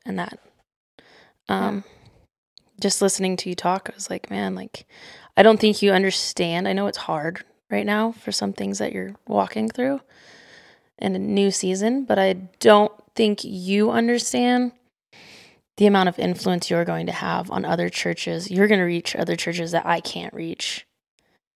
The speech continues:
Speaker 1: because you're the straight voice. Like, I hate the straight and the gay and the thing, but you are, and you have a different perspective, and you've walked this journey that is challenging, but
Speaker 2: Yeah.
Speaker 1: I see the Lord moving all over the country. There's so many,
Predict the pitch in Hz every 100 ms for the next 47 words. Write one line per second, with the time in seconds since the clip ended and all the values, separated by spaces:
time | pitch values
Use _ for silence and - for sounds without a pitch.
0 | _ _ 180 180 170 170 175 165 165 -
1 | _ _ _ _ _ _ _ _ _ _
2 | _ - - - 170 170 - 170 - -
3 | 180 - - 190 - 175 - 196 165 175
4 | 160 143 - 170 165 147 - 180 180 190
5 | 180 180 - 170 175 165 - 180 185 175
6 | 170 175 175 - - 185 - 165 - 165
7 | 160 175 170 165 160 - - 175 - -
8 | 160 165 180 180 160 - - 196 214 -
9 | 170 170 185 202 220 220 180 - _ _
10 | - - - - - 196 202 _ - 170
11 | 170 196 175 175 170 175 170 170 175 -
12 | 165 170 175 170 185 190 185 208 190 -
13 | - 180 170 165 170 180 180 _